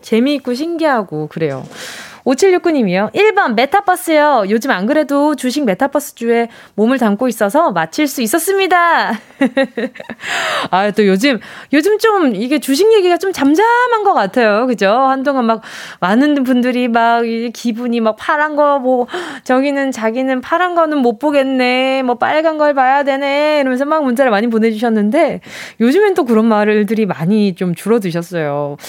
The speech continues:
많이들, 많이들 포기하셨나? 이오육칠님은요. 일 번 메타버스. "에이아이 연기 너무 웃겨요. 우리 집 에이아이 스피커 같아요." 감사합니다. 제가 좀, 어, 이날 우-, 우-, 아, 이날이래. 제가 웃느라, <laughs> 웃느라 제가 에이아이를 좀 똑바로 못했는데,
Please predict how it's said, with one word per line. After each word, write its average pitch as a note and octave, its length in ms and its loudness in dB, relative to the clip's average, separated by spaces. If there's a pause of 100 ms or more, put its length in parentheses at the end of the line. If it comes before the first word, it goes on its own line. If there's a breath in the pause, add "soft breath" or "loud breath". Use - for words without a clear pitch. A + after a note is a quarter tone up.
(120)
많이들, F3 480 0 (340 loud breath)
많이들 F#3 320 0
포기하셨나? A3+ 1000 -2 (460 loud breath)
이오육칠님은요. C#4 960 2
일 F4+ 160 0
번 E4+ 140 2
메타버스. D#4+ 720 0 (380 loud breath)
"에이아이 G#3+ 500 0
연기 F#3+ 380 0
너무 G3 300 2
웃겨요. F3 580 -2
우리 F3 260 -2
집 - 240 -2
에이아이 F#3+ 320 2
스피커 B3+ 460 -4
같아요." D3+ 560 -4 (320 loud breath)
감사합니다. E3 1040 0
제가 F#3+ 240 -2
좀, F#3+ 320 -4 (420 loud breath)
어, A3 80 2 (100)
이날 A3+ 440 2
우-, B3 320 -2
우-, A3+ 380 0
아, F3+ 100 -2
이날이래. F#3 640 0
제가 G#3+ 260 2
웃느라, C#4+ 800 2
<laughs> B4 1400 -2
웃느라 E4+ 460 2
제가 A#3 420 2
에이아이를 A#3+ 400 2
좀 A#3 140 -2
똑바로 F4 280 2
못했는데, G3 1040 0